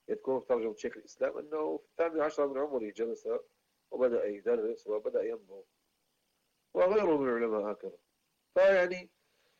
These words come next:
بدأ ينبغ، أخذ ال-، أخذ الفقه عن جملة من الفقهاء،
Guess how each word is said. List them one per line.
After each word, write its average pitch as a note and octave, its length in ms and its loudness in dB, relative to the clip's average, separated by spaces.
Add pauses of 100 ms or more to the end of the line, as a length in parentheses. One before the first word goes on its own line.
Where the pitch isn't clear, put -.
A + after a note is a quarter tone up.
(800)
بدأ F3 360 2
ينبغ، C#3 480 0
أخذ F#3 220 4
ال-، D3+ 260 4
أخذ D#3 400 2
الفقه C#3+ 680 0 (600)
عن B2 120 -8
جملة E3 340 -2
من C3+ 240 -6
الفقهاء، A#2 720 0